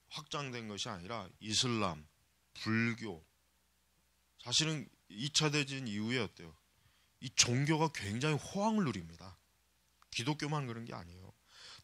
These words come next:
다른 종교들도 엄청나게 호황을 이루고. 왜? 사람들이 모든 주변을 돌아보면 이게 도대체 안정이 될 데가 없으니까 어디로 갑니까?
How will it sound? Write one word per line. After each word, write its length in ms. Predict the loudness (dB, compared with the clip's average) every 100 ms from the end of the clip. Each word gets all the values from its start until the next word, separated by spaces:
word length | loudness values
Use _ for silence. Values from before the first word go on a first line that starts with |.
| -2
다른 420 | 8 10 12 10
종교들도 560 | 8 2 0 -4 -4 -4
엄청나게 880 | 0 2 2 4 8 10 10 4
호황을 540 | 2 2 4 4 4 -2
이루고. 220 | -4 4
왜? 280 | 8 8 4 -4
사람들이 760 | 0 6 8 8 8 8 8 4 _ -20 -20 -20 -20 -20 -20 _ _
모든 720 | -12 -6 -2 4 6 8 8
주변을 460 | 8 10 10 10 8
돌아보면 540 | 6 4 4 2 0
이게 100 | 2
도대체 400 | 0 0 -2 0 -2
안정이 400 | 0 4 4 6
될 140 | 4
데가 180 | 2 0
없으니까 320 | 0 0 2
어디로 260 | 6 8 10
갑니까? 320 | 8 6 -2